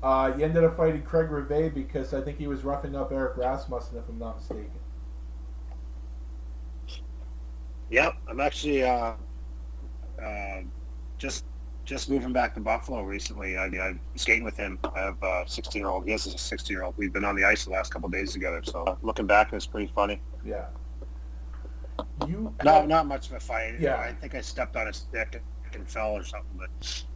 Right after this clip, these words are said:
Speaker 1: Yeah, it, it wasn't, it wasn't so
Speaker 2: Not
Speaker 1: much
Speaker 2: much to
Speaker 1: the
Speaker 2: talk about there.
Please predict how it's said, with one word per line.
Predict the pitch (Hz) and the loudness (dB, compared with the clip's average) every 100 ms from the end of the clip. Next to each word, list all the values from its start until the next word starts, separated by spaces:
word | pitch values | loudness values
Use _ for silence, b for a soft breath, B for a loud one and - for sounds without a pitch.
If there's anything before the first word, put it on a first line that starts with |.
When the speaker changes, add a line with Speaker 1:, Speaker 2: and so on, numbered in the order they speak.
| - - - - - - - | -10 -8 -8 -8 -8 -8 -6
Speaker 1:
Yeah, | 214 - | -4 4
it, | 240 - 202 | 4 4 0
it | |
wasn't, | 208 214 214 196 170 | 4 4 4 -2 -4
it | |
wasn't | 170 175 175 170 | 0 2 2 -2
so | 180 | 0
Speaker 2:
Not | 160 | 2
Speaker 1:
much | |
Speaker 2:
much | 143 | 2
to | - | 2
Speaker 1:
the | |
Speaker 2:
talk | 107 95 | 2 4
about | 98 95 | 2 0
there. | 101 95 | 2 0